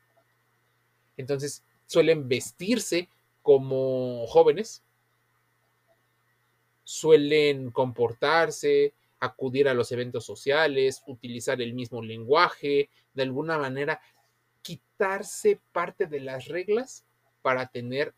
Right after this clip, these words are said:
un espacio para vivir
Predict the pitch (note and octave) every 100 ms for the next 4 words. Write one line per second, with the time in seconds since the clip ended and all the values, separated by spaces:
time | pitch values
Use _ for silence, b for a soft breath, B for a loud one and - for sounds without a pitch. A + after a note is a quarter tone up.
0 | - C#3 C3+ B2 - B2+ B2+ - B2+ C3
1 | _ _ _ _ _ _ _ _ _ _
2 | - B2 A#2+ B2 _ _ - C#3+ B2+ C3
3 | F3